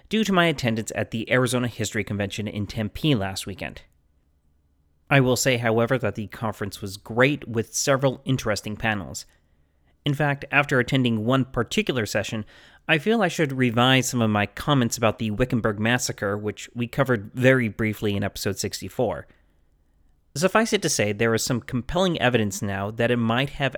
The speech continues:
actually been the Yavapai who attacked the stagecoach and killed the six passengers inside,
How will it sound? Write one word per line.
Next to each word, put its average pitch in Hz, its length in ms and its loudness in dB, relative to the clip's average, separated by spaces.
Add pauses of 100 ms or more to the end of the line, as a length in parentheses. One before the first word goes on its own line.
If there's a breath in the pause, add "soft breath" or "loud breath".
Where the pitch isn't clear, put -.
actually 110 560 -4
been 160 220 4
the 156 60 2
Yavapai 101 680 -2
who 151 240 -2
attacked 123 480 -2
the 123 80 -4
stagecoach 107 720 -4
and 139 160 -2
killed 120 180 0
the 113 80 -2
six - 260 -6
passengers 101 540 -4
inside, 101 480 -2